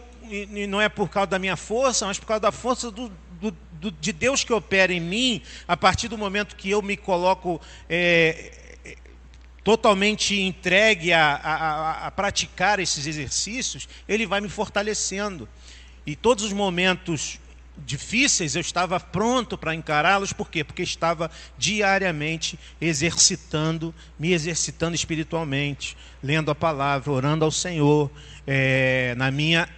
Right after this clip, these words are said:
na minha vida devocional particular, mas também, é,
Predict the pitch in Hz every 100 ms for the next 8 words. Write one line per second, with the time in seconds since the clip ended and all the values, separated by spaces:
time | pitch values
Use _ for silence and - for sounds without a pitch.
0 | - 156 147 147 139 160 156 170 160 156
1 | 160 - 160 151 160 151 - - 151 139
2 | - - 190 143 147 151 156 - 180 151
3 | 165 196 190 120 - - - - 147 147
4 | 147 143 139 135